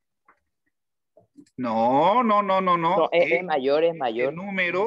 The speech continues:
Speaker 2: Es mayor.
Speaker 1: este número decimal es mayor que este de acá.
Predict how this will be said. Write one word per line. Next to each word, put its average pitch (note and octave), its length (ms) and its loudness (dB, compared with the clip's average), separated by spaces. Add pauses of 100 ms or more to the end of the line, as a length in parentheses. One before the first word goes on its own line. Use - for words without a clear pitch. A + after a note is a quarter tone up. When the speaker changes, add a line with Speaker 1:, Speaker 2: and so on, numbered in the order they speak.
Speaker 2:
Es - 40 -6
mayor. D#3 120 -4
Speaker 1:
este E3 160 -10
número E3 260 -4
decimal C#3+ 520 -4
es D3+ 220 -6
mayor B2+ 640 -4
que A2+ 240 -6
este D#3 240 -8
de G#3 80 -6
acá. D#4 320 -6